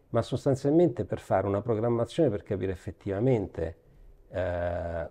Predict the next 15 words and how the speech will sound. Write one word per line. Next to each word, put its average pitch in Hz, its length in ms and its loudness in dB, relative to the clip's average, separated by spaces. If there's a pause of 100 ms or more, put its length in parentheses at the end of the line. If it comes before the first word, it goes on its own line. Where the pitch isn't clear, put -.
dove 104 300 -2
devono 98 240 0
essere 92 320 -2
messe, 98 420 -2
quante 104 320 -2
ne 95 100 -2
servono, 87 580 -2
che - 200 -6
tipo 117 220 0
di 101 120 -4
finanziamento 101 680 -6
serve, 95 320 -2
perché 131 320 -6
il 143 180 -6
rischio 87 540 -6